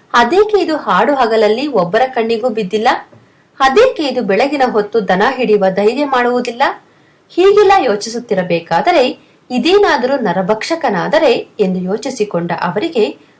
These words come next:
ನಡುಕ ಶುರುವಾಯಿತು. ಏಕೆಂದರೆ ಈ ಹುಲಿಯ ಶಿಕಾರಿ ಕ್ರಮ ಮತ್ತು ಅದರ ಕುತಂತ್ರಿ ಬುದ್ಧಿಯಿಂದ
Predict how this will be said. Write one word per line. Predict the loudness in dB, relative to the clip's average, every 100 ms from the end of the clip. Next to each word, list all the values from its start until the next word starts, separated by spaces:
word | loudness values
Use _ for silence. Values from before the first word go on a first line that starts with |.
| _
ನಡುಕ | -2 0 -2 -6 -6
ಶುರುವಾಯಿತು. | -6 -6 -4 -6 -6 -6 -8 -12 _ _ _ 0
ಏಕೆಂದರೆ | 2 2 2 0 2 2
ಈ | 2 0 -4
ಹುಲಿಯ | -2 -2 0 0
ಶಿಕಾರಿ | -2 -4 -2 -2
ಕ್ರಮ | -2 -4 -2 0 -2 -4
ಮತ್ತು | -6 -6
ಅದರ | -6 -2 0 0
ಕುತಂತ್ರಿ | -2 -4 -2 -2 -2 -2
ಬುದ್ಧಿಯಿಂದ | 0 0 0 -2 0